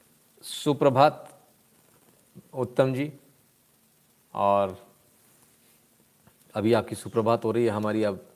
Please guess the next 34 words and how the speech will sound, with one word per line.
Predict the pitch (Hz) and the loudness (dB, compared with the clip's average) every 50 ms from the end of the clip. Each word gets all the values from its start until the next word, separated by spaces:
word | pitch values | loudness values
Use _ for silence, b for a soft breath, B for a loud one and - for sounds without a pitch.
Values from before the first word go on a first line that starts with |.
| _ _ - | _ _ -8
यहाँ | 101 104 104 101 | -6 -4 -4 -4
से | 95 107 | -4 -6
शुभ | 95 - 107 98 | -8 -6 -4 -2
रात्रि | 101 107 104 - 117 117 113 | 0 -2 -2 -2 -2 -2 -2
होगी, | 101 98 98 101 107 - - - | -2 -2 -4 -6 -10 -12 -12 -8
बड़ा | 104 104 104 107 | -4 -2 0 0
टाइम | 104 - - 107 110 113 117 110 | -2 -2 -4 -4 -4 -4 -4 -6
उल्टा | 101 92 - 123 107 | -6 -6 -4 -4 -2
है। | 98 104 - - - _ _ b b b b b b b b b b _ - | -4 -4 -8 -10 -18 _ _ b b b b b b b b b b _ -2
खैर, | - 107 107 - - - - _ _ _ _ _ _ _ _ _ _ _ _ _ - - | 0 0 0 0 -4 -12 -20 _ _ _ _ _ _ _ _ _ _ _ _ _ 0 2
आपको | 107 - - - 131 | 2 2 4 4 6
यहाँ | 123 123 123 | 6 6 6
पाकर | 123 131 123 - - 131 127 | 4 4 4 4 4 4 2
अच्छा | 127 117 - - 123 | 2 2 2 2 2
लगा, | 123 117 120 120 | 2 4 2 2
आपको | 110 - - 117 | 0 -2 -4 -4
यहाँ | 113 107 | -4 -2
देखकर | 101 113 107 - - 113 | -2 -2 -2 -2 0 -2
अच्छा | 110 - - - | -2 -2 -2 -2
लगा, | 107 113 120 123 | -2 0 0 0
लगता | 123 117 - - 123 | 0 -2 -2 -2 -2
है | 110 | -2
बीच | 110 113 110 - | -2 -4 -4 -4
में | 123 120 | -2 -2
नींद | 120 123 120 120 | -2 -2 -2 -4
खुली | - 123 110 123 | -4 -2 0 0
और | 131 139 127 | 2 2 2
आप | 117 101 107 | 0 0 0
आ | 98 98 | -2 -2
गए, | 101 104 101 - - - _ _ _ _ - | -2 -4 -6 -8 -10 -18 _ _ _ _ -10
ये | 104 107 113 | -6 -4 -4
भी | 113 123 120 | -2 -4 -4
ठीक | - - 110 101 - | -6 -8 -10 -10 -10
है। | 101 - | -14 -18